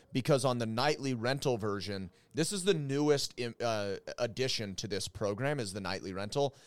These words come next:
and it's really powerful. Our company uses strictly Air D N A data to qualify you.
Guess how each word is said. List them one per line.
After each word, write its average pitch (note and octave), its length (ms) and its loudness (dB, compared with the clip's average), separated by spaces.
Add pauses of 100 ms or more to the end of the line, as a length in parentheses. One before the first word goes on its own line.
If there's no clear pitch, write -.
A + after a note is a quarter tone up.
(260)
and A#2+ 400 0
it's C3 240 0 (180)
really C#3+ 460 4
powerful. F#2 580 -2 (240)
Our D3 200 6
company D#3+ 380 2
uses A#2 720 0 (520)
strictly F3 680 2
Air C#3+ 220 8
D C3 180 0
N A#2+ 100 2
A G#2+ 140 2
data G#2 460 0 (460)
to C3 440 4 (200)
qualify C#3+ 540 4
you. G1+ 180 -10